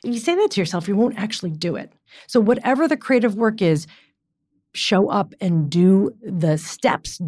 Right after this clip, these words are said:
do the strokes, whatever it takes for you to start making something, because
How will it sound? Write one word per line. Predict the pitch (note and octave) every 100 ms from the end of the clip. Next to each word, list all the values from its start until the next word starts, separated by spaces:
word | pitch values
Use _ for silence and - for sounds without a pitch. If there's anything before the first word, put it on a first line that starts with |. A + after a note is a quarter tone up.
| E3 -
do | G3+ F#3
the | E3+
strokes, | E3+ - - D4+ -
whatever | F#3 G3 - B3 C#4+
it | A3
takes | B3 -
for | -
you | G#3
to |
start | F3+ G#3 G3+
making | G3 E3 A3+
something, | A3 C4+ D4
because | A#3 F3 E3